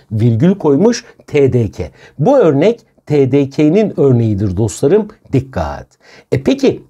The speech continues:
iki nokta için nasıl bir kural vermiş? Bakın aynı cümle. Edebi eserlerde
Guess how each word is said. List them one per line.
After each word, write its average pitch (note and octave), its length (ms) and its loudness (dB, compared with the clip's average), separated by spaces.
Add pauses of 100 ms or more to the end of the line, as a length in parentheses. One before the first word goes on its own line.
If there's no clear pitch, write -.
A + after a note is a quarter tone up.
iki C4+ 240 0
nokta C#4 280 0
için D#3+ 300 0
nasıl C3 220 -2
bir A#2+ 100 -2
kural A2 320 -4
vermiş? F#2+ 560 -4 (100)
Bakın B2+ 280 -4 (220)
aynı G#3 400 2
cümle. G2 380 -6 (380)
Edebi F#3 400 2
eserlerde E3+ 920 2